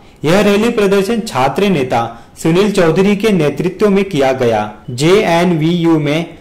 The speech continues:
छात्र संघ चुनाव तिथि घोषित होने के साथ ही छात्र नेता पूरी तरह से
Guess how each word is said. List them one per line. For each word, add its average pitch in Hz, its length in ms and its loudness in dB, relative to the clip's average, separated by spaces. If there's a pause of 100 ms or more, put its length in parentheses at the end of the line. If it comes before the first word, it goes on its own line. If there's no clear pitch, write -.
(160)
छात्र 147 400 0
संघ 208 260 -2
चुनाव 147 420 -2
तिथि 151 320 -4 (300)
घोषित 147 360 0
होने 185 240 2
के 202 120 0
साथ 127 540 -2
ही 185 120 2
छात्र 165 460 -2
नेता 185 280 2
पूरी 151 280 0
तरह 160 280 2
से 139 240 0